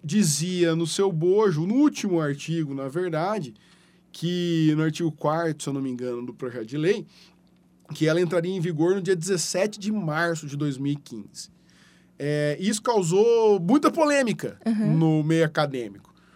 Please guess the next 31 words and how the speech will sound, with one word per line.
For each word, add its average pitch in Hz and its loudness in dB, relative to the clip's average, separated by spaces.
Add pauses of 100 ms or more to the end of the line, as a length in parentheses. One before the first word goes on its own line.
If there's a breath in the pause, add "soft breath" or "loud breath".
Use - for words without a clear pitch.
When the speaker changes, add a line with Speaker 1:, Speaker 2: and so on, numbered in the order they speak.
(180 soft breath)
Speaker 1:
porque 196 0
a, 185 0
a - 4
data 202 0
menos 269 -2
considerada, 185 -2
nós 160 -6
temos 247 -4
polêmica, 214 -2
Jéssica, 120 -8
com 156 -4
relação 151 0
ao 156 0
novo 156 0
C 165 -2
P 196 0
C. 156 -2
Uma 294 2
delas 208 0
respeita 208 -6
à - -6
data 196 -4
de 202 -10
entrada 208 -4
em 220 -4
vigor 214 4
do 147 -2
novo 135 -2
código, - -16 (200)
né? 170 -2 (540 loud breath)
É, 165 2